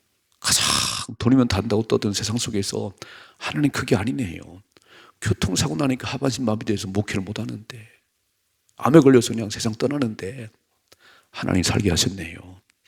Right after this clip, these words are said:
오늘도 그 하나님 경외하십시다. 경외. 두 번째,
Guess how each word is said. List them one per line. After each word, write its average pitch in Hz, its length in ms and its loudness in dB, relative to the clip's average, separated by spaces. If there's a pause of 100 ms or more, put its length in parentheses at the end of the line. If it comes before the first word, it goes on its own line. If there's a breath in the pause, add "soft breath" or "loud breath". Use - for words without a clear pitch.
(500)
오늘도 85 440 0 (320 soft breath)
그 - 120 -12
하나님 92 240 -2
경외하십시다. 98 720 0 (720)
경외. 104 240 -14 (920 loud breath)
두 - 80 -20
번째, 90 380 -12